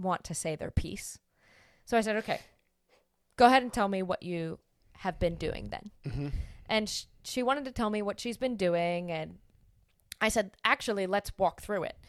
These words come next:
Speaker 1: So her trainer had her doing these things called missions, where at the same, I know,
Speaker 2: <laughs>
Speaker 1: you don't have to tell me, I know. Uh, at the same time every day,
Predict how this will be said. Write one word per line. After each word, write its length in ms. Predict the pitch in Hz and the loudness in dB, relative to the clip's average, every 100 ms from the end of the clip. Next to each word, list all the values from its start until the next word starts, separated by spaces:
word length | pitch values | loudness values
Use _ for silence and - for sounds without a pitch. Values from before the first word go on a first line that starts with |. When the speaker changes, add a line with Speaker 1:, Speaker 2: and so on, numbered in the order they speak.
| - - - _ | -20 -20 -20 _
Speaker 1:
So 160 | - 226 | -4 -2
her 120 | 214 | 0
trainer 380 | 220 269 349 285 | 0 0 0 0
had 240 | 202 208 | 0 -2
her 100 | 185 196 | -2 -4
doing 280 | 190 190 | -2 -2
these 160 | 185 170 - | -4 -6 -6
things 220 | 185 185 | -6 -6
called 320 | - - 160 156 | -6 -4 -4 -2
missions, 680 | 170 165 - - - - - _ _ _ _ _ _ | -2 -2 -6 -10 -14 -16 -18 _ _ _ _ _ _
where 500 | 190 196 175 165 170 - - - - | 2 4 6 4 4 2 0 -4 -6
at 100 | - | -4
the 100 | 214 | 0
same, 360 | - 247 269 - | 2 4 2 2
I 120 | 196 240 | 6 6
know, 240 | 269 233 - - - | 6 2 -4 -12 -14
Speaker 2:
<laughs> 320 | _ _ _ | _ _ _
Speaker 1:
you 120 | 220 233 | 0 6
don't 180 | 254 | 6
have 120 | 320 - | 6 0
to 80 | - | 4
tell 200 | 294 247 | 4 6
me, 160 | 233 | 4
I 160 | 175 247 | 6 8
know. 320 | 233 202 240 - - - - - | 8 6 2 -8 -20 -20 -20 4
Uh, 180 | 220 208 | 6 8
at 100 | 226 | 6
the 120 | 226 | 2
same 360 | 214 247 262 285 | 2 4 2 0
time 340 | - 220 208 | -2 2 2
every 360 | 202 180 202 214 | 2 0 0 0
day, 420 | 185 139 - 214 | 0 0 -2 -10